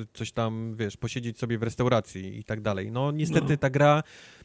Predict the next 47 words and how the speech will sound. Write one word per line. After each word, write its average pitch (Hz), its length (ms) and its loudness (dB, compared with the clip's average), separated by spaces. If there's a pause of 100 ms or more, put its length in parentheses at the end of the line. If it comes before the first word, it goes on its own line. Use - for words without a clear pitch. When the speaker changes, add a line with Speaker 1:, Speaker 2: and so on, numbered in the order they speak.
(140)
Speaker 1:
nie, 147 340 4
jest 147 460 0
totalnie 160 500 8
nie 147 160 2
R 131 160 6
P 135 120 4
G-owa 104 320 4
pod - 180 -6
tym 113 140 -4
Speaker 2:
Znaczy, 113 220 2
Speaker 1:
względem. 107 300 -2
To - 80 -4
nie - 40 4
Speaker 2:
ciekawość 202 520 10
Speaker 1:
jest - 120 -6
Speaker 2:
tych, 180 280 10 (160)
ciekawość, 185 640 4
y, 151 320 4
tych - 180 0
celi 196 340 4
się 190 140 2
kończy 185 320 6
w 170 40 8
momencie, 170 320 4
i 160 280 0
w - 20 0
momencie 165 260 2
ich 151 180 -4
przejęcia. 131 560 4 (1000)
W - 40 -18
sensie, 151 280 6
Speaker 1:
E, 156 100 8
Speaker 2:
wydaje 170 220 10
się, 175 160 10 (240)
Speaker 1:
tak, 202 240 8
Speaker 2:
ten 254 100 10
Speaker 1:
no 277 60 10
bo 160 100 4
znaczy, 165 360 0 (840)
je-, 180 180 -8
jeżeli 170 360 8
myślisz 185 300 10
właśnie 170 240 8
w - 60 -2
kategoriach, 156 520 6
że 135 100 2
przejmę 139 760 6